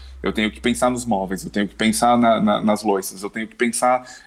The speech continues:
é, no, no, no cardápio, como que vai ser a, a interação das pessoas nessa experiência, enfim. São muitos pormenores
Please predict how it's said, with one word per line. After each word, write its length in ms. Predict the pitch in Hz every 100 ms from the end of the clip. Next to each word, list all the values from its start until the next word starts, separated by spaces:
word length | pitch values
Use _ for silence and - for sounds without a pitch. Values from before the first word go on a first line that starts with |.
| _
é, 300 | 104 104 98
no, 240 | 120 117
no, 240 | 120 120 117
no 180 | 120 120
cardápio, 600 | 117 104 104 101 110 104
como 240 | - 143
que 100 | -
vai 140 | 131 127
ser 340 | - 117 110
a, 280 | 110 110 113
a 60 |
interação 440 | 120 139 127 - 127
das 140 | 123
pessoas 440 | - - 117 113 107
nessa 220 | 110 -
experiência, 360 | - 110 113 143
enfim. 240 | 127 98 - - _
São 160 | - 143
muitos 340 | 151 196 226
pormenores 880 | - 180 143 127 120 117 135 175 -